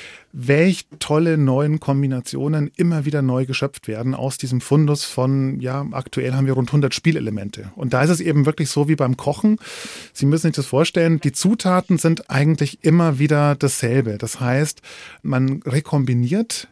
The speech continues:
die gleichen Zutaten immer auf eine neue Art und Weise. Und ein Spiel,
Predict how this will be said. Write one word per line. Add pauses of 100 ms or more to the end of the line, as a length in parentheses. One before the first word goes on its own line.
(200)
die
gleichen
Zutaten
immer
auf
eine
neue
Art
und
Weise.
Und
ein
Spiel,